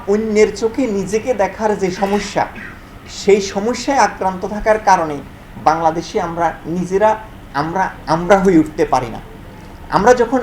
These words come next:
আমরা বলি, তখন এই আমরার ভিতরে আমরার ডেফিনিশন কিন্তু আমাদের কাছে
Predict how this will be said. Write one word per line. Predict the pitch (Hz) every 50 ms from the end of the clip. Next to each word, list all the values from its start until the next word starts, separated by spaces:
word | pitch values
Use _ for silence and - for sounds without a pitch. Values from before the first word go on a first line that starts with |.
| - - -
আমরা | - 185 202 214 233 285 285
বলি, | - 220 180 151 143 139 131 - - - - - - - - -
তখন | - 175 175 240 240 240 214 - -
এই | 180 185 190 185 - -
আমরার | 143 170 185 190 208 240 269 262
ভিতরে | 240 247 220 - 233 226 233 233 - - - -
আমরার | 147 165 180 196 202 240 233 202
ডেফিনিশন | 240 214 - 208 214 208 - 240 214 214
কিন্তু | 202 202 - 208
আমাদের | 175 175 180 180 196 185
কাছে | 190 190 180 - 208 190